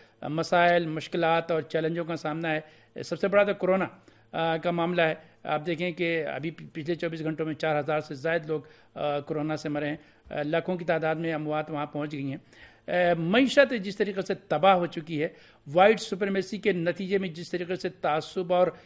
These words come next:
انتہا پسندی اور حتیٰ دہشت گردی اب وہاں پر پروان چڑھ رہی ہے، خود بے گھر لوگوں کا جو معاملہ ہے، تو ان تمام مسائل کے ہوتے ہوئے بائیڈن، آپ کیا سمجھتے ہیں کہ اپنے سابق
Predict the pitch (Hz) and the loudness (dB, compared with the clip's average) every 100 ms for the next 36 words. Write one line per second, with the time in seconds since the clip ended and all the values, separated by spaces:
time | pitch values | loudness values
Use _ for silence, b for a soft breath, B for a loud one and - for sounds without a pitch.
0 | B - 160 190 180 175 196 226 233 226 | B -4 2 2 4 0 0 4 4 6
1 | 262 175 180 190 214 190 214 269 185 165 | 2 4 2 2 0 2 2 4 4 0
2 | B B - 170 170 180 - 160 170 175 | B B 0 2 4 0 2 0 0 0
3 | 175 165 175 165 156 - B B B 180 | 2 2 2 0 -2 -4 B B B 4
4 | 180 180 240 226 180 139 196 202 208 247 | 6 4 2 0 -2 4 6 6 6 6
5 | 220 190 196 190 185 180 175 180 180 165 | 6 0 2 2 0 0 0 0 2 2
6 | 165 - - _ - 185 202 196 - 269 | 0 -8 -20 _ 0 4 4 0 -2 0
7 | 294 - - 277 311 214 202 294 320 247 | 0 -4 -4 -2 0 0 4 2 2 -2
8 | 190 233 254 233 220 220 247 233 262 269 | 4 4 4 0 -2 2 0 2 0 -2
9 | B B 202 202 208 208 175 156 120 151 | B B -2 2 2 2 -4 -10 0 4
10 | 208 277 277 208 - B B - 185 220 | 6 6 6 2 -6 B B -2 0 2
11 | 208 220 208 214 214 208 196 208 202 - | 2 0 -2 -2 -2 0 -2 -2 -8 0
12 | 190 185 208 | 0 2 -2